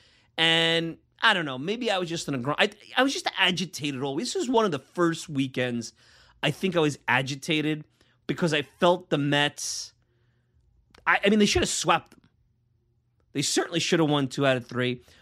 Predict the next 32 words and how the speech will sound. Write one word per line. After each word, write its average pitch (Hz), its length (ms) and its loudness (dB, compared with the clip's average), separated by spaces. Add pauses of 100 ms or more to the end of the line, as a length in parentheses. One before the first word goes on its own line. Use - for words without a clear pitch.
(100)
But 247 200 4 (280)
look, 240 300 4 (200)
that's 190 400 -2
part 202 360 -2
of 208 80 -4
the 202 140 -2
season. 214 480 -4
You're 143 120 0
gonna 165 200 0
have 151 280 -2
series. 185 540 -4 (260)
Look 480 100 -10
at 427 60 -4
the 381 60 -2
Dodgers. 190 640 2
Hot 247 280 0
as 233 140 -8
a 208 40 -10
pistol. 202 680 -6 (320)
A 143 60 -2
week 240 200 6
ago, 202 300 4
I'm 190 140 4
like, 160 220 0
"Wow, 139 300 4
like, 127 280 -8
they've 147 140 -6
only 175 200 -4
allowed 147 260 0
fifty-nine 175 420 0
runs." 175 300 0 (460)
Uh, 175 60 -8